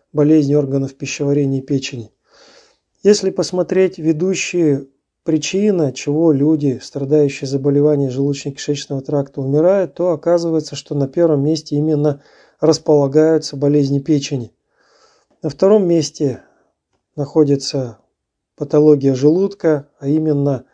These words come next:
кровотечение, и мы поговорим о язвенной болезни в следующих передачах. А на третьем месте располагаются болезни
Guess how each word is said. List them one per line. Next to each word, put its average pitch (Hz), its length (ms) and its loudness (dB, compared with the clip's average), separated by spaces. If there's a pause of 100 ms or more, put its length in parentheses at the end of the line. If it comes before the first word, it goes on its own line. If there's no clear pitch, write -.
(400)
кровотечение, 160 1080 0
и 135 140 -10
мы 151 360 -2 (300)
поговорим 139 720 0
о 135 180 -2
язвенной 127 540 -2
болезни 165 720 0 (380)
в - 60 -20
следующих 165 600 -2
передачах. 151 680 0
А 160 60 -2
на 208 120 2
третьем 185 440 -2
месте 165 300 -6
располагаются 147 840 0
болезни 139 640 0